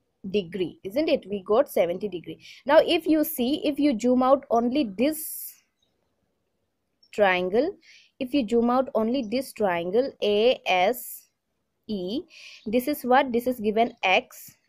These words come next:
and this is, this we got sixty, and this we got how much? Seventy degree. Now if you see only this triangle, this is one triangle, isn't it? And we know angle sum property of triangle is how much? One hundred eighty degree.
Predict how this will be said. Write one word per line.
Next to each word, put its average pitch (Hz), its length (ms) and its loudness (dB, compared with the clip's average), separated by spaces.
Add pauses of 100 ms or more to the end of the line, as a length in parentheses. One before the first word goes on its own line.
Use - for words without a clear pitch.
and 208 140 0
this 214 220 -2
is, - 160 -16 (200)
this 240 280 -4
we 226 160 -4
got 202 320 4
sixty, 254 520 -6 (440)
and 220 160 2
this 262 220 -2
we 226 180 -4
got 202 320 2
how 202 240 -2
much? 262 360 -2
Seventy 185 520 0
degree. 165 460 -10 (240)
Now 233 160 2
if 302 180 0
you 285 140 2
see 277 300 -2
only 247 280 2
this 220 380 -4
triangle, 196 560 0
this 254 180 -4
is - 160 -10
one 220 240 2
triangle, 170 460 0
isn't 262 260 -2
it? 208 180 2
And 262 180 2
we 269 120 0
know 269 340 2 (300)
angle 233 320 6
sum 269 300 4
property 233 500 6
of 277 180 6
triangle 240 440 4
is 277 160 -2
how 240 180 -2
much? 294 240 0
One 226 220 0
hundred 214 360 -2
eighty 180 280 -8
degree. 156 360 -12